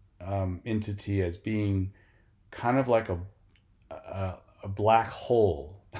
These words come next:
<laughs> in a sense. And, um, it, it's just cold, calculated, and extraordinarily cruel wisdom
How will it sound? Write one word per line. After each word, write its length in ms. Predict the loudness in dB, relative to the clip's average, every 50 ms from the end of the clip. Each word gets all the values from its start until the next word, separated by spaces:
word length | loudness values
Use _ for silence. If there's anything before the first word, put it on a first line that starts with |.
| -4 -4 -4 -4 -4 -10 -20
<laughs> 520 | -20 -20 -20 -20 -20 -20 -20 _ _ -8
in 140 | -2 0 0
a 60 | 0
sense. 680 | 0 0 0 0 0 0 -2 -4 -6 -6 -6 -8 -10 -14 -20 _ _ _ _ _ _ _ _ _ _ _ _ -6
And, 500 | -2 0 2 4 4 4 4 2 2 4
um, 280 | 2 2 2 0 -4 -6
it, 260 | -6 -6 -8 -8 -10
it's 220 | -10 -8 -8 -6 -4
just 260 | -4 -4 -4 -6 -8
cold, 800 | -10 -10 -6 -2 2 2 4 4 4 2 2 2 0 -2 -6 -12 -20 _ _ _ _ _ _ _ _ _ _
calculated, 1120 | -6 2 4 6 6 4 4 0 -2 0 2 2 2 2 2 2 0 0 0 -2 -6 -8
and 480 | -6 -4 -2 0 0 0 0 -2 -4 -6
extraordinarily 840 | -8 -12 -10 -4 0 2 2 2 2 2 2 2 2 4 2 2 0
cruel 580 | -2 -6 -10 -6 -4 -2 2 2 4 4 4 2
wisdom 580 | 2 2 0 0 -4 -6 -6 -6 -8 -10 -14